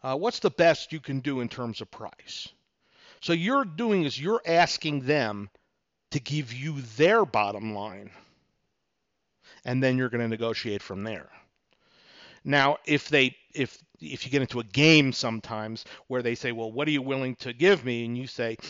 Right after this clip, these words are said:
"Well, what do you want?" And they say, "Well, what are you offering me?" <laughs> Sometimes you get into that little game. Um, you can make a first offer, but it's not gonna be one that they like.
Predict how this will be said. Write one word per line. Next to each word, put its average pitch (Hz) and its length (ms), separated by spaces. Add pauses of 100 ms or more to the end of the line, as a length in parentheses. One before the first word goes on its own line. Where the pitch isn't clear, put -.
(240)
"Well, 117 340
what 113 240
do 117 60
you 110 120
want?" 156 600
And 117 180
they 117 80
say, - 140
"Well, 113 220
what 120 120
are 123 40
you 123 140
offering 160 540 (300)
me?" 196 180
<laughs> 156 100
Sometimes 135 520
you 131 60
get 131 160
into 127 180
that 117 160
little 113 180
game. 135 680 (680)
Um, 120 640 (600)
you 190 300
can 359 220
make 349 240
a 208 80
first - 400
offer, 123 460
but 113 200
it's 113 180
not 156 360
gonna 135 200
be 120 480 (440)
one 123 320
that 110 160
they 104 140
like. 101 720